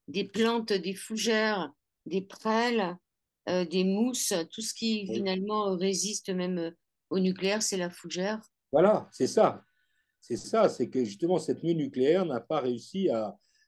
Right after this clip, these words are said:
Speaker 2: à exterminer ces plantes qui ont permis à la vie de redémarrer. Voilà.
Speaker 1: Merci.
Speaker 2: J'ai dit une bêtise tout à l'heure, alors je voudrais rectifier.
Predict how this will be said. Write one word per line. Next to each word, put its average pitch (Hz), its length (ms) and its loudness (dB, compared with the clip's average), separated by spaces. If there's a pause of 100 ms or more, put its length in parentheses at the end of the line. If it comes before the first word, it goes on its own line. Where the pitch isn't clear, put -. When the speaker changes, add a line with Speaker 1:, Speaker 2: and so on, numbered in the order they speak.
(120)
Speaker 2:
à 110 220 -6
exterminer 123 640 2
ces 127 200 -2
plantes 165 400 2 (360)
qui 196 200 10
ont 180 140 10
permis 160 380 4
à 143 40 6
la 120 120 4
vie 196 300 -2 (800)
de 123 80 -2
redémarrer. 127 680 0 (440)
Voilà. 196 160 -6
Speaker 1:
Merci. - 240 -10 (380)
Speaker 2:
J'ai 156 100 6
dit 214 100 2
une 214 100 6
bêtise 170 420 6 (160)
tout - 160 -8
à 131 40 6
l'heure, 147 180 8
alors 123 140 6
je 104 60 -4
voudrais 123 160 2
rectifier. 143 680 2